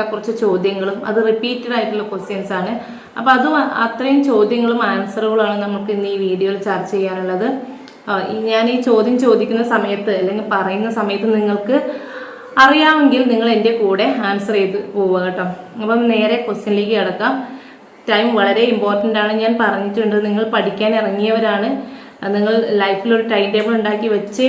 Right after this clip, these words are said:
പറ്റുള്ളൂ. ഓരോ ദിവസവും, ഏ, കാലത്ത് ആറര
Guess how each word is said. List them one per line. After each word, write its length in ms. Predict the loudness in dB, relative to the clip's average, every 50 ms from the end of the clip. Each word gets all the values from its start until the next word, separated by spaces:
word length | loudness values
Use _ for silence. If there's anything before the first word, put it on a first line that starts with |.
| 2 2
പറ്റുള്ളൂ. 400 | 0 0 0 0 0 0 0 0 0 0 2
ഓരോ 160 | 2 4 4 4 4 4
ദിവസവും, 560 | 4 2 2 0 -2 -2 0 2 2 2 2 0 -2 -6 -10 -12 -16 -18 -18 -20 -20 -20 -20 -20 -20 -18 -8 -6
ഏ, 60 | -4 -2 2 2
കാലത്ത് 340 | 4 4 4 4 2 4 4 6 6 6
ആറര 280 | 6 6 6 6 4